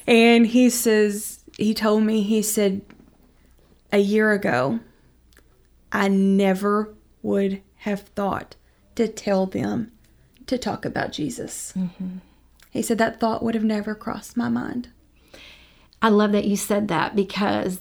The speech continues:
Speaker 2: that is so important now that he knows God.
Speaker 1: Yes.
Speaker 2: Knows God, like, is, God is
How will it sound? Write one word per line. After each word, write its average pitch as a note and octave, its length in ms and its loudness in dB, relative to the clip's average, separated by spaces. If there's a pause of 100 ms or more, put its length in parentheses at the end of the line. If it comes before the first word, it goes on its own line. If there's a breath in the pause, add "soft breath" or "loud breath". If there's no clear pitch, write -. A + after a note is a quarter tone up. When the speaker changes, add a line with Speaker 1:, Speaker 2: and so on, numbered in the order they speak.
Speaker 2:
that F3 400 2 (960)
is G3 200 2
so F#3+ 580 0
important F#3 640 -4
now F#3+ 840 0
that D#3+ 160 -2
he F#3+ 220 -2
knows F#3+ 260 -4
God. - 380 -10 (440)
Speaker 1:
Yes. - 560 -8 (220)
Speaker 2:
Knows A3 600 6
God, - 260 -12
like, F#3 380 0
is, G3 260 -2 (800)
God G#3 260 4
is G#3+ 240 -2